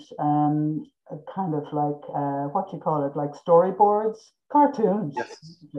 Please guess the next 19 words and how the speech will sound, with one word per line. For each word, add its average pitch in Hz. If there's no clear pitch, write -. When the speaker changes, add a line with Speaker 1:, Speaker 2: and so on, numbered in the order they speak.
Speaker 1:
I 190
wrote 208
stories 185
in 175
the 165
form 160
of -
cartoons 156
and 147
put 175
the 170
thought 165
bubbles 151
into 151
their 147
mouths 139
and 143
all 160
that 135